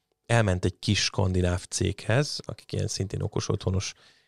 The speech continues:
irányvonalat, ö, vittek, és ott próbálkozott,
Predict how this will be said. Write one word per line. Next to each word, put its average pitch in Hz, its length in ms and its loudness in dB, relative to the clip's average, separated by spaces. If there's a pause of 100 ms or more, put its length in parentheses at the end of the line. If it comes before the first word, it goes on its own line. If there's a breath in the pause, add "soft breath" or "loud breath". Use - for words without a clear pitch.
irányvonalat, 90 800 2
ö, 92 240 0
vittek, 92 340 -2
és - 120 -2
ott - 120 0
próbálkozott, 104 800 2